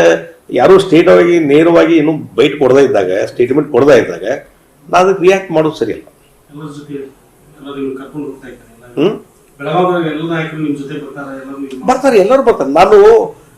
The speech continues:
Speaker 1: ಕಳೆದ ಎರಡು ಮೂರು ದಿವಸದಿಂದ, ಆ, ಎಲ್ಲರಿಗೂ ಮಾತಾಡಿದ್ದೀನಿ, ಪ್ರತಿಯೊಬ್ಬರಿಗೂ, ಹಿರಿಯ ಕಿರಿಯ ನಾಯಕರಿಗೆ, ಇವನ್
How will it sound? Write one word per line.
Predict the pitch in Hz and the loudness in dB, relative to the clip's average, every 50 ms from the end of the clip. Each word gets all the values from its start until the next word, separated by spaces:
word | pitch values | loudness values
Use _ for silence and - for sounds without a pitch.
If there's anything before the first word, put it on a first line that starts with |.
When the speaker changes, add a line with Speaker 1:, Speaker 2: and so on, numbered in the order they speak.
| _ - | _ 0
Speaker 1:
ಕಳೆದ | 147 151 185 190 | 2 4 6 6
ಎರಡು | 202 180 160 156 170 | 6 4 4 4 2
ಮೂರು | 185 202 202 175 | 0 -2 0 0
ದಿವಸದಿಂದ, | 180 175 170 - 147 120 101 98 90 92 107 147 165 170 160 160 - - - - - _ _ _ _ _ _ _ _ - - | 0 -2 -2 -4 -8 -6 -6 -6 -4 -4 -4 -4 -6 -8 -12 -20 -20 -20 -20 -20 -20 _ _ _ _ _ _ _ _ -10 -6
ಆ, | 156 143 139 151 147 143 - - | -4 -2 0 0 0 0 0 0
ಎಲ್ಲರಿಗೂ | - 131 139 160 180 196 202 202 196 196 202 214 214 214 208 214 247 | 0 0 0 0 0 -2 -4 -8 -4 0 2 2 2 2 -2 -6 -4
ಮಾತಾಡಿದ್ದೀನಿ, | 220 190 156 - - 107 101 90 90 - - - | 0 0 0 0 0 -2 -4 -6 -10 -10 -8 -6
ಪ್ರತಿಯೊಬ್ಬರಿಗೂ, | 135 - - 220 214 202 190 - - - - - _ _ _ _ _ _ _ _ _ - | -4 2 2 2 4 4 2 0 0 -4 -10 -14 _ _ _ _ _ _ _ _ _ -4
ಹಿರಿಯ | 123 123 143 151 156 151 151 147 | -2 -2 0 2 2 2 2 0
ಕಿರಿಯ | - - 139 131 143 143 147 143 147 151 - - | 0 -2 -4 -2 0 0 2 2 2 0 0 -2
ನಾಯಕರಿಗೆ, | - 101 104 107 117 135 131 - 131 113 - 113 117 120 120 - - - - - - - - _ _ 110 | -4 -4 -2 0 0 0 0 -2 -6 -6 -6 -4 -2 -2 -4 -6 -8 -16 -20 -20 -20 -20 -20 _ _ -4
ಇವನ್ | 117 120 131 135 143 139 | -2 2 2 4 4 4